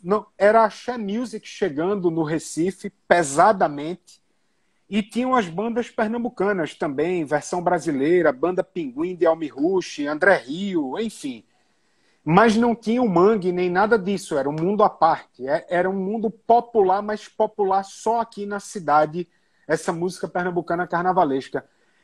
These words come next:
E quando o Ricardo Chaves ia se aproximando do Acaiaca, cara, ele tocava a música dele, que era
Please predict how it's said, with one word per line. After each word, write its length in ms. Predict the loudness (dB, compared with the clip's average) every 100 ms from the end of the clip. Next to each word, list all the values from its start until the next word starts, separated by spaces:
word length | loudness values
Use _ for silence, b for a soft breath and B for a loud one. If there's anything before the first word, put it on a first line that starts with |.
| -2
E 120 | -2
quando 360 | 0 2 2 2
o 180 | 0 0
Ricardo 460 | -4 2 2 2 -2
Chaves 400 | 2 2 2 -2
ia 160 | -2
se 120 | 0
aproximando 640 | -2 0 -2 -4 -6 -4 -2
do 80 | -2
Acaiaca, 480 | 0 2 0 -2 -4
cara, 220 | -4 -4
ele 120 | -4
tocava 680 | 0 0 2 0 2 0 -2 _ _ _ -2
a 120 | -2
música 400 | 0 -6 -6 -6
dele, 320 | -4 -4 -4
que 100 | -2
era 160 | 0